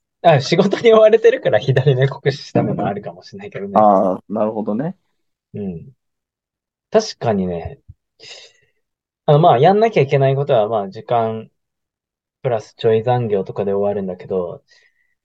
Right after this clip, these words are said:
Speaker 2: やり、やりたいことがあるじゃん。その仕事なんだけど、すぐお金になんないけども、
Speaker 1: うん、
Speaker 2: 後輩育成でなんかこれ準備したいとか、
Speaker 1: わかる。
Speaker 2: 写真のクオリティ上げたいとか。
Speaker 1: うん。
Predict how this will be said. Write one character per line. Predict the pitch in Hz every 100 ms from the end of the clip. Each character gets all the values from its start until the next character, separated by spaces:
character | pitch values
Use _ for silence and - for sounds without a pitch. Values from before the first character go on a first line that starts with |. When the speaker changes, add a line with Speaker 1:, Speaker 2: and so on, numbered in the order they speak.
| _
Speaker 2:
や | 139 143 156
り、 | 170
や | 160
り | 190 214
た | 226
い |
こ | 220 233
と | 156
が | 110 87 - _ _
あ | 127
る | 110 104 92 90 85
じ | 87
ゃ |
ん。 | 87
そ | - 95
の | 92
仕 | -
事 | 117 113 117 113 107 113 _ _ _ _ _ _ _ _ _ -
な | 143
ん | 135
だ | 131
け | 147
ど、 | 143 104 87 - _ _ _ _ _
す | - 190
ぐ | 151
お | 117
金 | 139 139 139
に | 143
な | 143
ん | 143
な | 120
い | 110
け | 117
ど | 113
も、 | 107 95 90 _ _ _ _ -
Speaker 1:
う | 117
ん、 | 113 110
Speaker 2:
後 | 104
輩 | 95
育 | - - _
成 | - 98
で | 95 92
な | 95 98
ん |
か | 90 87
こ | 95
れ | 95
準 | 98 92
備 | 87
し | -
た | 95
い | 87
と | 92
か、 | 92
Speaker 1:
わ |
か | 87
る。 |
Speaker 2:
写 | -
真 | - 107 101
の | 95
ク | 101
オ | 95
リ | 92
テ | -
ィ | 92
上 | 92
げ | 92
た | 90
い | 87
と | 85
か。 | - 82 - _ _ _ _
Speaker 1:
う | 101
ん。 | 98 95 90 90 82 69